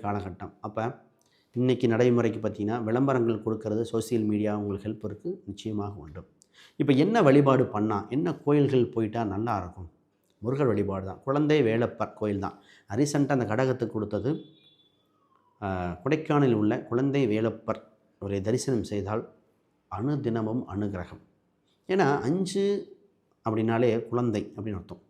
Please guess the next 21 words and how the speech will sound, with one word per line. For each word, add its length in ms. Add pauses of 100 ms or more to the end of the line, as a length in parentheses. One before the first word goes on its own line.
(920)
அது 160
ஏன் 180
கொடைக்கானல் 600
கொடுத்தேன்? 340 (760)
ஏன்னா, 260
இந்த 180
ராசிக்கு 380
பார்த்தீங்கன்னா, 640 (460)
மலை, 300
மலை 240
சார்ந்தது 420
அந்த 220
மேஷத்தை 320
குறிக்கும். 420
அது 120
இப்ப 340
இந்த 240
காலகட்டத்துல 840
அங்க 280
போயிட்டு 380
வந்தா 440